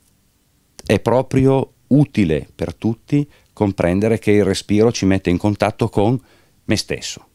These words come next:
Quindi è questo lo scopo principale. Io penso che sia una cosa bella per chiunque. Cosa accade in una sessione e quando si vedono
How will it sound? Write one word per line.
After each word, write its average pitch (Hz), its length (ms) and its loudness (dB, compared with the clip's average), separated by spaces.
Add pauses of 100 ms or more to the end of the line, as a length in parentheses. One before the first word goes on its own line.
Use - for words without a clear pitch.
(400)
Quindi 80 240 -4
è 58 180 -6
questo 82 540 -4
lo 78 140 -8
scopo - 300 -8
principale. - 720 -12 (840)
Io 73 160 -6
penso 73 260 -8
che 73 140 -12
sia 71 180 -8
una 67 120 -8
cosa 71 220 -6
bella 65 220 -8
per - 140 -10
chiunque. - 420 -12 (1120)
Cosa 104 260 2
accade 73 680 -2 (280)
in 78 160 -4
una 73 160 -4
sessione 98 640 0
e 78 60 -4
quando 90 340 0
si - 160 -6
vedono 85 560 0